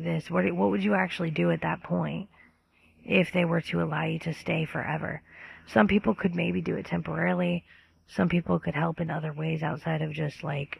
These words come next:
that being the only way they could help or whatever. Some people could make you feel welcome and hang out or whatever. That's cool.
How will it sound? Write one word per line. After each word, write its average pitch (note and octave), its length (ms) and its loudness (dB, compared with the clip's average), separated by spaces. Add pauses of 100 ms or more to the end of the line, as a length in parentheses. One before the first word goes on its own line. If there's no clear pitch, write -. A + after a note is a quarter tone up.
(160)
that D#3+ 260 0
being D#3 200 0
the D#3 140 -2
only D#3 160 0
way D#3 160 -2
they D#3 140 -4
could D3+ 120 -6
help D#3+ 260 -2
or D#3 80 -2
whatever. D#3 520 -2 (800)
Some F3+ 140 6
people D#3+ 260 6
could D3+ 120 0
make D#3+ 220 2
you D#3+ 60 0
feel D3+ 180 -2
welcome D#3 440 0
and C#3 120 -2
hang C#3+ 180 -2
out D#3+ 360 -2
or F3 80 -4
whatever. D#3 360 -2
That's D3+ 220 -4
cool. D#3 400 -2